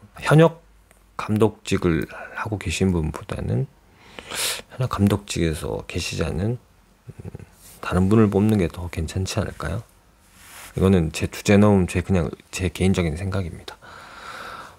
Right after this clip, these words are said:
대표팀 발탁과 대표팀 운영에만 집중을 할 수 있는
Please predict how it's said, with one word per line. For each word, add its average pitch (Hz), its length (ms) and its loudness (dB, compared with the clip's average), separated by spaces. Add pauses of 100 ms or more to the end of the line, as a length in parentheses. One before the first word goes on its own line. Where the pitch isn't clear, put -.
(160)
대표팀 117 880 2 (480)
발탁과 98 720 -2
대표팀 104 680 0
운영에만 107 580 4 (240)
집중을 - 420 -2
할 90 80 2
수 - 220 -8
있는 82 160 -4